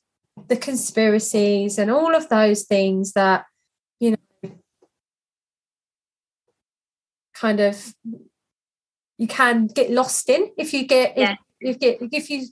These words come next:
Speaker 1: you can go down a wormhole. I, I call it a wormhole. And
Speaker 2: Yeah.
Speaker 1: you sort of, it sort of freaks you out a bit because you think, "Oh my God, what, what is this?"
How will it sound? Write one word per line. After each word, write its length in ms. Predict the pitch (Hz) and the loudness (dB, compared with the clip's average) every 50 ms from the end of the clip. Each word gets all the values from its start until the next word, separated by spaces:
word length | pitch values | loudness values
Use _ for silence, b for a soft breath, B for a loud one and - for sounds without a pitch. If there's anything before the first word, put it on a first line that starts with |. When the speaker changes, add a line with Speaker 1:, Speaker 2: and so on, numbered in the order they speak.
| _ | _
Speaker 1:
you 180 | - 262 269 262 | -12 -12 -8 -6
can 140 | 311 302 285 | -6 -4 0
go 220 | 294 277 269 262 | 2 0 0 2
down 240 | 226 254 247 240 233 | 0 2 2 4 4
a 140 | 226 220 208 | 2 2 2
wormhole. 680 | 208 233 226 208 202 196 190 190 185 170 170 180 185 | 2 2 2 2 2 0 -2 -6 -6 -6 -2 0 2
I, 140 | 190 190 190 - 233 | 2 2 0 0 -2
I 40 | 226 | -2
call 200 | 226 - 226 214 | -2 -2 -2 -2
it 80 | 202 190 | -2 -2
a 40 | |
wormhole. 580 | 190 196 185 180 180 190 185 185 175 175 185 190 B B B B B B B B | -2 -2 -4 -4 -4 -6 -8 -6 -6 -6 -8 -10 B B B B B B B B
And 240 | B 220 214 202 208 | B 0 2 2 4
Speaker 2:
Yeah. 180 | 208 185 190 - - - _ _ - | 2 2 0 -4 -12 -20 _ _ -2
Speaker 1:
you 100 | 233 233 | 0 0
sort 240 | 226 - 254 - 226 | 2 2 2 2 2
of, 180 | 233 226 - - | 2 0 -2 -2
it 220 | 247 247 233 - 226 | -2 0 0 0 0
sort 240 | - 294 262 226 | 0 0 0 0
of 60 | - - | -2 -6
freaks 480 | - - 294 294 285 285 - - - | -2 2 2 2 2 0 -6 -4 -2
you 100 | 269 254 | 2 4
out 240 | 254 247 240 226 - | 4 4 4 4 2
a 60 | 196 | 0
bit 240 | - - - - - | -4 -6 -10 -8 -6
because 240 | - 220 220 220 - | -6 -6 -6 -6 -4
you 100 | 233 233 | -4 -4
think, 220 | 226 254 233 214 - | -2 -2 -2 -2 -2
"Oh 120 | 220 226 220 | -2 -2 -2
my 140 | 196 175 170 | -2 -4 -6
God, 320 | - 175 175 180 190 - - | -6 -4 -4 -4 -4 -4 -2
what, 260 | 233 226 - - - _ | 0 0 0 0 -4 _
what 200 | - 254 254 214 | 0 0 2 2
is 160 | 214 202 - | 0 -2 -2
this?" 380 | - 160 - - - - - - | -6 -8 -10 -10 -10 -14 -18 -18